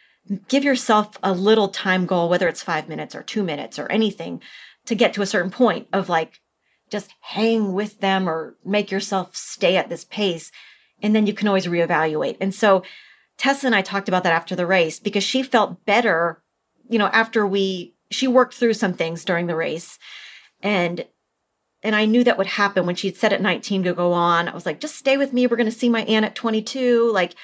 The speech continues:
this wa-, this wave will pass." And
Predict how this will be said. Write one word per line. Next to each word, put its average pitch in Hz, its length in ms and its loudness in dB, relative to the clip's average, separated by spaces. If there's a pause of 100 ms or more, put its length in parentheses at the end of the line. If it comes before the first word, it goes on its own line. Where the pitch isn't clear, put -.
(260)
this 240 220 2
wa-, 214 360 2
this 277 180 -4
wave 247 240 2
will 160 100 -4
pass." - 600 -6 (840)
And 208 600 2